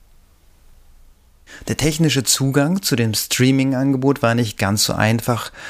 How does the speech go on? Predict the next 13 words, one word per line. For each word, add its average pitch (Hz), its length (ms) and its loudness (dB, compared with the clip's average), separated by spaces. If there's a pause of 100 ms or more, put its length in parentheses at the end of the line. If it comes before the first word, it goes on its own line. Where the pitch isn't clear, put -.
(160)
für 127 220 2
Monika 120 460 0
Seeling-Entrich. 101 1120 -4 (520)
Und 117 160 0
wie 123 160 2
war 131 180 2
es 127 180 0
für 117 160 -2
sie 120 420 2
mit 123 220 0
dem 107 220 0
inhaltlichen 151 720 0
Zugang? 156 480 0